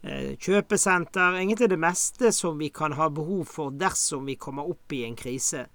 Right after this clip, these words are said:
Eh, og det er viktig å treffes, og denne gangen hadde vi blant annet mye fokus på dette med datasikkerhet, eh, og, eh,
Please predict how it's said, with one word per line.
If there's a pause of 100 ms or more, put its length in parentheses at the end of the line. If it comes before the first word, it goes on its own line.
(440)
Eh,
og
det
er
viktig
å
treffes,
og
denne
gangen
hadde
vi
blant
annet
mye
fokus
på
dette
med
datasikkerhet,
eh,
og,
eh,